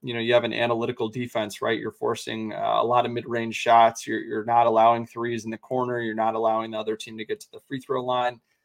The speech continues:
Um, you know, just i-, if you can force teams to do that, chances are you're gonna have a really strong defense. And then when you, uh, you know, just combine the playmaking that the Timberwolves have all over the place defensively, um, you know, they did a,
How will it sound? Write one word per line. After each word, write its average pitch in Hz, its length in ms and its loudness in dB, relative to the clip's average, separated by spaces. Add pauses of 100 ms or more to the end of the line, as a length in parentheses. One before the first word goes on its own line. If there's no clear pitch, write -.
(200)
Um, 107 520 0 (360)
you 147 100 -2
know, 120 180 2
just 120 280 -4
i-, 135 40 6
if 143 260 4
you 147 100 2
can 147 160 -4
force 139 320 4
teams 135 320 -4
to - 80 -16
do 120 200 0
that, 117 280 4 (160)
chances 127 460 -4
are 113 320 6
you're 110 180 -6
gonna 113 280 -4 (520)
have 120 240 4
a 113 80 0
really 110 260 -2
strong 110 380 -6
defense. 113 540 -8
And 117 100 -12
then 117 140 -8
when 117 100 -10
you, 113 300 -6 (540)
uh, 107 420 6
you 147 100 0
know, 139 100 6
just 131 220 -2
combine 131 300 4
the 123 80 0
playmaking 131 560 0
that 107 100 -8
the - 80 -12
Timberwolves 113 440 -4
have 113 180 4
all 110 120 4
over 123 140 0
the 113 80 0
place 113 240 -4
defensively, 110 840 -2
um, 104 440 2
you - 80 -8
know, 123 60 -2
they 113 100 -4
did 113 240 0
a, 113 160 -2